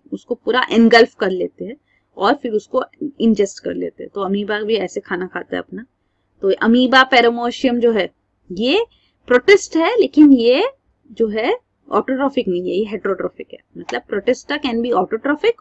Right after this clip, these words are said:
or heterotrophic। ऑटोट्रॉफिक के भी दो एग्जांपल्स दिए गए हैं, यूग्लेना, वॉलवॉक्स। हेटरोट्रॉफिक के भी दो एग्जांपल्स है, अमीबा, पैरामोशियम। और भी होते Plasmodium जैसे, Plasmodium भी एक protista है, प्रोटोजोआ, जो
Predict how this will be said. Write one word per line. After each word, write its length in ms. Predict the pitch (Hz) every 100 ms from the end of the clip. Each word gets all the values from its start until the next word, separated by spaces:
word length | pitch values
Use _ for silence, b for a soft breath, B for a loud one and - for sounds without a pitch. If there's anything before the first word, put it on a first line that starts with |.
| -
or 80 | 247
heterotrophic। 720 | 233 - 190 - - _ _ _ _ _ _ _ _ _ _ -
ऑटोट्रॉफिक 520 | 196 208 233 233 254
के 100 | 254
भी 100 | 262
दो 120 | 240
एग्जांपल्स 520 | 240 226 240 247 254
दिए 220 | 226 247 233
गए 140 | 254
हैं, 140 | 277
यूग्लेना, 520 | 277 214 196 208 214 226
वॉलवॉक्स। 580 | 226 226 247 415 - -
हेटरोट्रॉफिक 580 | - 226 220 226 240 -
के 100 | 233
भी 100 | 220
दो 120 | 214
एग्जांपल्स 640 | 196 214 202 202 208 -
है, 100 | 415 - _ _
अमीबा, 520 | - 233 247 233 294 -
पैरामोशियम। 640 | 180 175 165 165 - - _ _ _ _ _ _ _ _ -
और 160 | 208 214
भी 100 | 269
होते 300 | 262 214 214
Plasmodium 680 | 233 165 - 226 214 214 214
जैसे, 240 | 190 190
Plasmodium 680 | 190 196 175 - 214 202 214
भी 60 | 208
एक 100 | -
protista 460 | 185 180 196 - 185
है, 120 | 175 -
प्रोटोजोआ, 520 | 190 190 196 196 190
जो 380 | 190 214 294